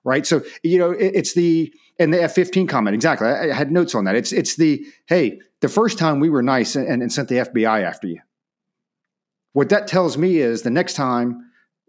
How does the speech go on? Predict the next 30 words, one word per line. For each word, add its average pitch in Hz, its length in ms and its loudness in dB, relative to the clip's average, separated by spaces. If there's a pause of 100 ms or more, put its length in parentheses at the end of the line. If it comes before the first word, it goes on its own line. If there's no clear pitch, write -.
(120)
we're 151 140 0
sending 151 220 0
the 131 60 0
military 131 460 0
after 90 180 -8
you, 82 100 -12
because 147 360 0
he 175 260 0
just 156 400 -2
called, 135 320 0
and 139 100 0
he, 151 240 0
he 147 180 0
already 160 260 2
tried 175 220 0
to 160 60 0
walk 156 220 0
this 151 140 -4
back - 240 -2
today. 120 340 -4 (880)
But 113 160 0
during 196 240 2
his 190 220 0
speech, 160 320 0
he 170 80 2
basically 156 400 0
called 123 340 0
seventy-five 139 680 -2
million 135 380 2
Americans 120 720 -2